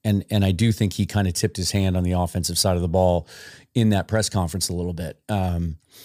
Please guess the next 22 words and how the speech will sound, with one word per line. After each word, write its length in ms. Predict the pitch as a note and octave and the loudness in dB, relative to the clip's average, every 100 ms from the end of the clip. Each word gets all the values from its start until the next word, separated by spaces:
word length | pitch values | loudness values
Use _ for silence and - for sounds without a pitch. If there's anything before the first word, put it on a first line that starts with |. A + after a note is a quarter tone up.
| - | -4
because 220 | A#2 C3+ | 0 2
he 80 | A#2+ | 2
voiced 300 | A2+ B2 A#2+ | 4 4 2
some 140 | C#3+ B2 | 2 2
of 40 | |
the 60 | A#2 | 2
concerns 400 | B2 C3 B2+ G#2+ | 0 2 2 0
that 160 | A2 | 2
many 240 | A#2+ B2 A#2+ | 2 2 2
of 80 | |
us 160 | A#2 - | 0 2
have 200 | A#2+ G#2+ | 0 0
too, 300 | B2+ B2+ A2 - | 0 -2 -2 -4
you 140 | G2+ | 2
know, 160 | G2 G#2 | 4 4
that 160 | G2+ | 2
you 100 | F#2+ | 0
hire 200 | F#2+ G#2+ | 2 2
a 40 | G#2 | 2
defensive 460 | A2 G#2 G#2+ G#2+ | 0 0 0 0
guy 260 | A2 A2 B2+ | 0 0 2
and, 200 | G#2 | 0